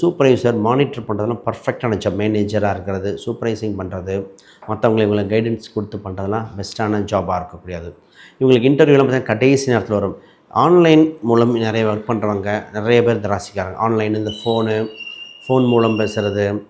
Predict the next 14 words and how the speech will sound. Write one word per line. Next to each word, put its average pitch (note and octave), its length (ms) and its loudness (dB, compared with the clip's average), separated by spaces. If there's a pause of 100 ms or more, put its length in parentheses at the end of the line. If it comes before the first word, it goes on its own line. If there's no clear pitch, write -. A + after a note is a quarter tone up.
(240)
இல்ல G#2 180 -2
ப-, G#2+ 360 -2
டிராவல் B2 320 2
பண்ணி A2+ 240 0
இது G#2+ 120 0
பண்றது, G2+ 600 -6 (120)
இது G#2+ 120 -10
மாதிரி, A2 260 -2
அதாவது B2+ 280 0
ஒரு A2 240 4
சின்ன F#3 320 -2
ஒரு B2 260 2
டிராவல் B2 280 -2
பண்ணி A#2+ 440 -2